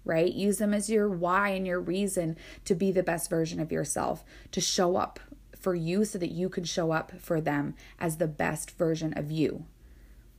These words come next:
So that's pretty much all I wanted to talk to you guys about. I'm gonna keep it short and sweet for this one, but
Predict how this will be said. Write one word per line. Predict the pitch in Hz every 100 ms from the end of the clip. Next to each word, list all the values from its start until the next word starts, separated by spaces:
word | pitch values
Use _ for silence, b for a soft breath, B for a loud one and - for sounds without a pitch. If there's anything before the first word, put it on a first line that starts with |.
| - - - - - - b -
So | 220 202
that's | 196 202 202
pretty | - 226
much | 254 247 -
all | 180 185
I | 190
wanted | 185 175
to | 175
talk | - 170 165
to | 202
you |
guys | 180 175
about. | 185 170 170 -
I'm | 180
gonna | 180 185
keep | 208 202
it | -
short | - 175 -
and |
sweet | 165 170 156 -
for | 180
this | 175 - 185
one, | 170 170 165
but | 165 160 -